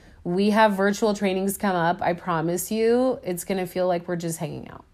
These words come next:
You're gonna get continuing education credits for it. We have our iata certification. We are legit.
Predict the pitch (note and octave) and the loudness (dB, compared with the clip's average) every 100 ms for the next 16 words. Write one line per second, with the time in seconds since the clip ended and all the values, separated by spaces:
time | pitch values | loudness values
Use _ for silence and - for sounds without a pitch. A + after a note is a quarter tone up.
0 | _ _ - - - _ F#3+ F#3 G3+ F#3+ | _ _ -20 -20 -20 _ 0 4 4 6
1 | G3 F#3+ A3 G#3 A3 A3+ A#3+ G#3+ G#3 G#3+ | 6 4 4 2 4 4 6 4 2 2
2 | G3 F#3+ F#3 F3+ E3+ F3 - F3+ F3 E3+ | 0 0 0 2 2 -2 -2 2 4 6
3 | E3 D#3+ - F3 F3 F3+ E3+ F3 E3 D#3+ | 6 2 -6 -4 0 4 4 4 4 4
4 | D3+ E3 F3 F3+ F3+ - F#3+ F3+ F#3 E3+ | 4 2 2 2 0 0 0 0 -4 -2
5 | D#3+ D#3+ - D#3+ D#3 - D#3 D#3 D#3 D#3 | -2 -2 -4 -4 -4 -6 -4 -2 -4 -2
6 | D#3+ D#3+ - - - - - B3+ B3+ A#3+ | -2 -2 -6 -20 -20 -20 0 4 4 8
7 | G4+ G#4+ A4 A4 - - | 10 12 10 8 4 -2